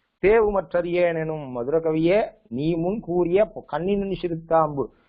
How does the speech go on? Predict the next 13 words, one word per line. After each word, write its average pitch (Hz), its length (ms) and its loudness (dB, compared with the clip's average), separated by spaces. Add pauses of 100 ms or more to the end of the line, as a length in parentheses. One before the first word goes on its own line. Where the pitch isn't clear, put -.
(220)
நீ 165 240 2
முன் 190 360 2
கூறிய 208 420 2
கண்ணினன் 196 480 -2
சிறுத்தாம்புனா 170 720 0
முதன் 208 340 2
முதல்ல 220 260 2
கூறப்பட்டது. 170 680 -4 (460)
அப்படின்னா 165 220 0 (200)
ஆச்சாரிய 190 440 2
பக்தினா 196 420 -2
இப்படி 190 340 -4
இருக்கணும். 175 360 2